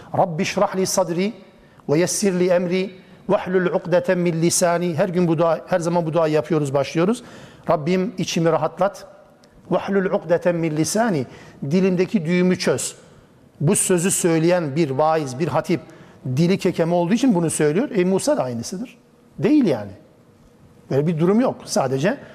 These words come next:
konuşma noktasında Allah'ın yardımına olan ihtiyacını yansıtan bir cümledir Musa'nın söylediği cümle. O anlamda Harun kendi isteğiyle de Allah tarafından kendisine yardımcı olarak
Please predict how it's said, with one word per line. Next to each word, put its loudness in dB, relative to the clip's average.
konuşma 0
noktasında -2
Allah'ın 0
yardımına 2
olan 2
ihtiyacını 0
yansıtan -2
bir -6
cümledir 0
Musa'nın 0
söylediği 0
cümle. 2
O 4
anlamda 0
Harun 2
kendi 0
isteğiyle 2
de 2
Allah 2
tarafından -2
kendisine -2
yardımcı 0
olarak 0